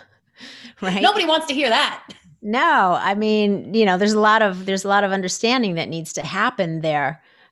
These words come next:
Speaker 1: um, from more than one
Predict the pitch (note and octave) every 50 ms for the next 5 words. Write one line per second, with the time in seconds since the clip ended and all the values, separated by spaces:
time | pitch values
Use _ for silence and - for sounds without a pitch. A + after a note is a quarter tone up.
0 | _ _ - E3 E3 D#3+ D3+ D3 D3 C#3+ - - - - F#3 E3 D#3+ D#3 C#3+ -
1 | - - B2 - _ - F#3 F#3 F#3 G3+ G#3+ F#3+ G3 F3+ F3 E3 E3+ F3 F3 E3+
2 | E3 D#3